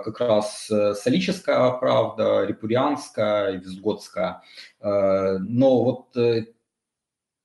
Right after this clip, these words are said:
та как бы сравнительная таблица, которую я делал, э, я не знаю, как она с тем, что делал Гизо, коррелирует. Я это делал независимо от него.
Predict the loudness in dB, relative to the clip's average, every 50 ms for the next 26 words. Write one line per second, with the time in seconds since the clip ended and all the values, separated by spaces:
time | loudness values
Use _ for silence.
0 | _ _ _ _ _ 0 2 2 2 2 2 0 0 -2 -2 -4 -6 -4 -4 -2
1 | -2 -2 -2 -2 -2 -4 -4 -4 -4 -2 -2 -2 -2 -2 -4 -6 -8 -8 -8 -4
2 | -4 -2 0 0 0 0 0 0 0 2 2 2 2 2 0 -2 -4 -4 -4 -4
3 | -2 -2 -2 -2 -2 -2 -2 -4 -4 -4 -2 -2 0 0 0 0 -2 -2 -4 -4
4 | -6 -6 -6 -4 -4 -6 -6 -10 -16 -16 -16 -16 -16 -16 -14 -10 -10 -10 -8 -4
5 | -4 -4 -4 -6 -8 -8 -8 -8 -6 -4 -4 -2 -2 -4 -4 -4 -6 -4 -2 0
6 | -2 0 0 -2 -2 -2 -2 -2 -2 -2 -4 -4 -4 -6 -6 -6 -4 -2 -2 -2
7 | -2 -4 -8 -8 -4 -2 -2 -2 -2 -2 -4 -4 -4 -4 -4 -4 -2 -4 -6 -8
8 | -8 -10 -8 -8 -8 -8 -10 -12 -12 -14 -16 -16 -14 -8 -6 -4 -4 -2 -2 -4
9 | -4 -4